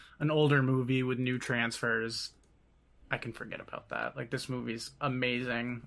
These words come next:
I think it's a masterpiece. Might be,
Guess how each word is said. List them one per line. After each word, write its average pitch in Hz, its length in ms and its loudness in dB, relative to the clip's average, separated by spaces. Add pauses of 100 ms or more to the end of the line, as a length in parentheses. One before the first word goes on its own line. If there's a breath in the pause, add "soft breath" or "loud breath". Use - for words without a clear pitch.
I 135 140 2
think 135 180 0
it's 139 100 -4
a 131 40 -2
masterpiece. 117 800 -2 (840 soft breath)
Might 139 420 6
be, 143 540 6